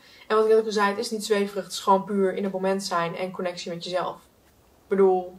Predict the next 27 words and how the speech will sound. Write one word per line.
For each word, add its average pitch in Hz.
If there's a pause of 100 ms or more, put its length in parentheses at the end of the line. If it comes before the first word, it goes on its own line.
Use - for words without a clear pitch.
(120)
wat 190
zijn 185
zweverig 175
gaan? 165
Dat 180
is 170
juist 170
gegrond, -
geaard 165
en 165 (1900)
op -
de, 185 (160)
hoe 202
noem 226
je 285
het? - (360)
Hoe 240
noem 262
je 220
dat? 170 (800)
Ik 202
weet 208
niet 196
wat 180
ik 185
hiermee 165
probeer, -